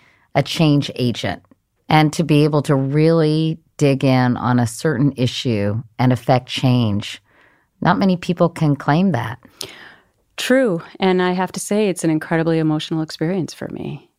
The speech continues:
Speaker 2: You know, when I get emails from people after, especially after the Weinstein story broke, where my next door neighbor, who's a good friend of mine, you know, wrote me an email and said her sixteen-year-old daughter had the news on that morning and turned to her and said, "Mom,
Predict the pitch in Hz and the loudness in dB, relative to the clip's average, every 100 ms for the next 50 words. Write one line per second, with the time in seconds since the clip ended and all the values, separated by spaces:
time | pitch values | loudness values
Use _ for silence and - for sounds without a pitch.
0 | _ 165 160 160 160 170 175 160 170 160 | _ -6 -2 0 0 0 0 0 0 0
1 | 156 - 156 151 156 151 151 147 151 - | -4 -2 -2 0 -4 -2 0 0 -2 -10
2 | _ _ 156 151 - 165 - - - 180 | _ _ -2 0 0 -2 -4 -8 -2 -2
3 | 170 156 160 156 151 156 165 160 - 156 | 0 0 0 2 2 0 0 -2 -2 -2
4 | 151 156 147 147 - 156 151 151 - _ | -2 0 0 -2 -4 -4 -2 -4 -8 _
5 | _ _ - 160 160 - 165 160 160 160 | _ _ -2 0 0 0 0 2 2 0
6 | 160 - 156 - 165 165 151 151 156 160 | -2 -2 -4 0 0 2 0 -2 -4 -4
7 | _ _ - 160 147 160 160 165 156 160 | _ _ -10 -6 -4 0 0 2 2 2
8 | 151 147 - 156 151 - 160 - 160 - | 0 -2 -2 -2 -2 -4 -6 -6 -8 -2
9 | 170 160 156 156 160 156 156 156 147 165 | 0 2 0 0 0 0 0 -2 0 2
10 | 185 160 156 151 156 156 156 151 156 160 | 0 0 -2 -2 -2 -2 -2 -2 -2 -4
11 | 151 170 165 147 156 151 151 151 147 - | -2 0 0 -2 -4 -4 -4 -4 -4 -6
12 | _ _ _ - 175 160 156 | _ _ _ -2 0 2 -2